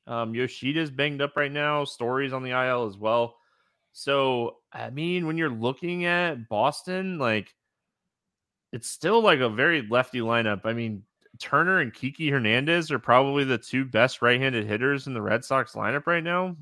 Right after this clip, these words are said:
So, I mean, I don't think he's the, like, a cra-, like, the craziest tournament option, um,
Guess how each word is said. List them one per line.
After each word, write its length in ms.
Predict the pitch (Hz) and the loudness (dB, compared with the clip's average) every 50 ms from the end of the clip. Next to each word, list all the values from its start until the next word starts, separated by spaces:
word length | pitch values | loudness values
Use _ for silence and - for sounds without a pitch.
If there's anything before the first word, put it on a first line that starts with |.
| 135 | -18
So, 520 | _ - - 127 120 120 117 113 110 110 - _ _ _ _ _ _ _ _ _ _ _ _ _ _ _ _ _ _ - | _ -6 0 4 4 6 6 4 2 0 -4 _ _ _ _ _ _ _ _ _ _ _ _ _ _ _ _ _ _ -10
I 20 | - | -4
mean, 460 | 135 151 170 175 170 170 160 139 - - _ _ _ _ _ _ _ - | 0 0 2 2 2 0 0 -4 -6 -10 _ _ _ _ _ _ _ 0
I 100 | 127 143 | 0 2
don't 200 | 165 190 185 160 | 2 2 0 0
think 160 | 175 170 160 | -2 -4 -4
he's 420 | 160 156 156 147 135 113 - - | -2 0 0 0 0 -2 -6 -14
the, 320 | - - 120 123 117 - - - | -12 -6 -2 -2 -2 -2 -4 -4
like, 180 | - 127 117 120 | -4 -4 -2 -2
a 80 | 113 101 | -2 -4
cra-, 460 | - - - 131 120 127 127 123 - - | -6 -8 -4 -2 0 0 0 -2 -4 -6
like, 200 | 123 120 104 - | -8 -8 -8 -6
the 120 | - 117 | -8 -8
craziest 920 | 110 - - - 135 131 135 135 127 123 123 123 123 120 110 - - - - | -8 -8 -8 -4 -2 0 0 0 -2 -2 0 0 2 2 0 -2 -8 -14 -4
tournament 420 | - 127 120 120 117 117 110 107 | 0 0 2 2 2 0 2 4
option, 600 | 104 104 110 110 - - - 107 101 98 98 98 - _ _ | 4 4 4 2 0 -6 -6 -6 -6 -6 -8 -12 -14 _ _
um, 500 | 110 107 104 104 101 98 98 98 98 101 | -8 -8 -6 -6 -6 -8 -8 -12 -14 -16